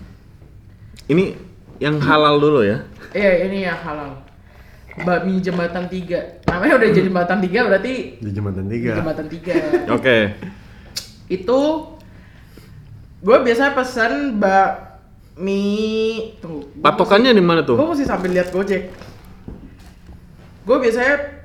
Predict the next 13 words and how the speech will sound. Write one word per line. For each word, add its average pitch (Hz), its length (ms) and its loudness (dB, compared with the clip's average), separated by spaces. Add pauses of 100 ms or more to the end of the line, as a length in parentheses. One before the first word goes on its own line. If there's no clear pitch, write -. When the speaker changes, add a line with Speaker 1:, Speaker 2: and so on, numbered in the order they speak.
Speaker 2:
pesen 208 340 -6 (220)
bakmi 180 420 -4 (360)
kecil. 175 840 -10 (680)
Dia 202 540 2
di 202 320 -2
dekat 180 400 -6
ini, 208 400 -10
tempat 170 280 -12
pijat 165 260 -10
tematik, 156 420 -10 (100)
coy. 143 300 -14 (300)
Speaker 1:
Wow. 156 1040 6 (480)
Berarti 151 320 6